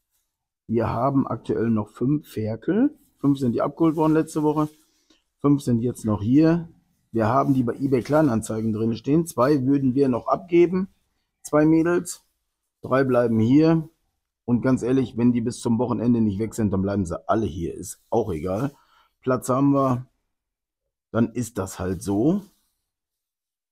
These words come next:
Aber wir werden sehen. Also wer noch Interesse hat, melden.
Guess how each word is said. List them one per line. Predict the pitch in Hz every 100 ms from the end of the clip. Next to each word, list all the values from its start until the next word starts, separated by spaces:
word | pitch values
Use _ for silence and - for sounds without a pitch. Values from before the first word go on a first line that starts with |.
| _ _ _
Aber | 113 120 98
wir | 98
werden | 92 95 95
sehen. | 85 80 60
Also | - 120 113
wer | 127
noch | 113
Interesse | 110 107 131 123
hat, | 110
melden. | 92 143 165 160 156 139